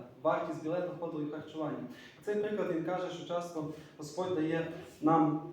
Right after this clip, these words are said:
Духа Святого, але часто ми десь забуваємо, часто ми десь цими перевагами не користуємося. Уже брат Міша, в принципі, нам уже сказав. І так, вісім пунктів, що нам дає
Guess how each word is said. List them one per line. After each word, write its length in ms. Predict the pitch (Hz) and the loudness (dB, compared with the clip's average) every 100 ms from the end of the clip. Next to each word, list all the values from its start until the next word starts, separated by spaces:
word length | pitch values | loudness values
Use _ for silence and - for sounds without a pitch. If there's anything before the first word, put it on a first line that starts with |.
| - | -8
Духа 260 | 160 175 170 | -4 -2 0
Святого, 640 | - 160 160 151 151 143 | 0 0 2 2 2 2
але 280 | 139 143 143 | 0 0 0
часто 300 | 143 - - | 0 -2 0
ми 120 | 160 | 0
десь 300 | 151 151 - | 0 -2 -4
забуваємо, 600 | 143 147 139 170 165 151 151 | -4 -2 0 2 4 4 2
часто 280 | 151 147 | 0 0
ми 100 | 147 | 2
десь 500 | 156 - - - - | 2 0 -4 -8 -6
цими 180 | - 156 | 0 2
перевагами 720 | 151 147 143 147 160 156 147 143 - - - | 2 0 0 0 0 0 0 -2 -4 -14 0
не 100 | 147 | 2
користуємося. 680 | 147 151 147 - 151 143 143 | 2 2 0 4 6 6 2
Уже 320 | 135 135 170 165 - - - | -2 0 0 -2 -6 -10 0
брат 260 | 151 156 | 2 2
Міша, 180 | 170 170 | 2 0
в 100 | 143 | 0
принципі, 500 | 156 156 - 143 131 - - | -2 -2 -4 -6 -6 -8 -6
нам 300 | 147 160 151 - | 0 2 0 -2
уже 380 | 127 143 151 147 - - | -4 0 2 0 -4 -12
сказав. 600 | - 151 143 135 - - - - | -2 2 4 4 2 -4 -10 -2
І 60 | |
так, 320 | 147 196 196 | 6 6 6
вісім 280 | 180 170 156 | 0 0 0
пунктів, 300 | 160 190 170 | 2 2 0
що 140 | 165 156 | -2 0
нам 160 | 151 | 0
дає 320 | 139 147 165 | 0 0 -2